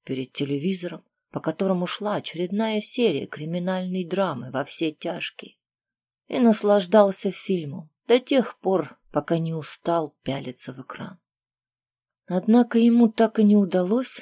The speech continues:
избавиться от смутного чувства тревоги, и всё из-за этого стойкого запаха крови, из-за духоты, из-за которой он не мог дышать, из-за предчувствия, что не сегодня-завтра должно случиться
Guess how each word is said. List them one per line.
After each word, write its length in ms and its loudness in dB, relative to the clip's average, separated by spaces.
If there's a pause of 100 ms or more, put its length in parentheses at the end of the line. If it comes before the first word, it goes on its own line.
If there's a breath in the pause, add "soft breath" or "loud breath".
(160)
избавиться 840 -2
от 80 -12
смутного 760 -2
чувства 500 -10
тревоги, 720 -10 (400)
и 160 -6
всё 460 -8 (100)
из-за 300 0
этого 320 -2
стойкого 720 -4
запаха 500 -4
крови, 580 -4 (280)
из-за 320 2
духоты, 760 0 (200)
из-за 200 -4
которой 460 2
он 180 0
не 140 4
мог 340 4
дышать, 480 -10 (300)
из-за 280 0
предчувствия, 880 -8
что 220 -8
не 140 -6
сегодня-завтра 1080 -4
должно 400 -6
случиться 720 -6